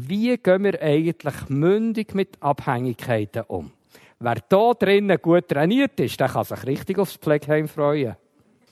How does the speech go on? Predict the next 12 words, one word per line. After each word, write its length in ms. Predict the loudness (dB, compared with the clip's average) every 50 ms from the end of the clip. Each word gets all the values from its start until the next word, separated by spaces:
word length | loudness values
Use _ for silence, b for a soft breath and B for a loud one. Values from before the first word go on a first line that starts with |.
| b b b b b b b b b b b b b b 0
Das 340 | 0 0 0 0 -2 0
Reden 420 | 2 2 4 4 2 2 2 2 2
über 160 | 4 4 2
das 180 | 2 2 2 4
Älterwerden 840 | 4 4 4 4 2 0 2 4 4 4 4 4 2 2 0 2
fällt 360 | 4 4 4 2 2 -2 -2 0
offensichtlich 880 | 2 2 2 2 0 0 -2 0 2 2 2 2 0 0 -2 -4 -2 0
den 200 | 0 2 4 4
Männern 320 | 4 4 4 2 2 0
schwerer 680 | 0 -4 -8 -2 2 4 6 6 6 6 4 2 0 0
als 320 | 2 4 4 4 2 -2 -6
Frauen. 760 | -4 0 2 4 4 4 4 2 0 -2 -2 -4 -8 -10